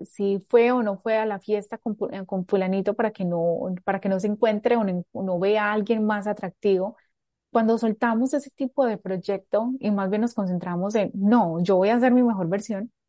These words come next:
me voy a convertir en mi mejor versión, voy a trabajar en mi autoestima, voy a ser independiente económicamente,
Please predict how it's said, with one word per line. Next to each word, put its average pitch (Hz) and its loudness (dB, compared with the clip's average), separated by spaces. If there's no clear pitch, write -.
me 190 2
voy 190 2
a 180 -4
convertir 190 0
en 185 0
mi 196 0
mejor 180 -2
versión, 185 -2
voy 180 0
a 175 -6
trabajar 175 -2
en 170 -2
mi 180 -4
autoestima, 240 4
voy 190 2
a 180 0
ser 180 0
independiente 170 -4
económicamente, 190 0